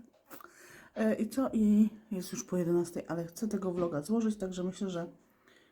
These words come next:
no, po dwunastej skończę na pewno, bo jest dwadzieścia sześć minut na, mm, Boże, materiału, więc tak, to jest taka ponad godzinka roboty. Także bierzemy się za pracę jutro. To, co dzisiaj nagrałam,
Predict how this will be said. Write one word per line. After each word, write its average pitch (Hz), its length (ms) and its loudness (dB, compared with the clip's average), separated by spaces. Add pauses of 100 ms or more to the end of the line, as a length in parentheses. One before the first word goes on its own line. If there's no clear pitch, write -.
(260)
no, 294 100 4
po 277 200 4
dwunastej 220 500 4
skończę 139 400 -2
na 143 100 -4
pewno, 151 260 -4
bo 175 140 -2
jest 170 140 -6
dwadzieścia 185 400 -4
sześć 180 280 -6
minut 185 320 -2 (560)
na, 180 160 -2 (180)
mm, 170 540 2 (1040)
Boże, 156 280 -2
materiału, 220 580 6 (500)
więc 208 180 0
tak, 190 160 -8
to 180 100 -8
jest 185 120 -12
taka - 180 -12
ponad 156 300 -2
godzinka 143 440 -4
roboty. 139 480 -6 (260)
Także - 380 -4 (1080)
bierzemy 139 400 -4
się 131 180 -12
za 127 140 -10
pracę 208 360 -4
jutro. 165 380 -8 (360)
To, 202 100 0
co 185 140 -6
dzisiaj 175 280 -6
nagrałam, 185 480 2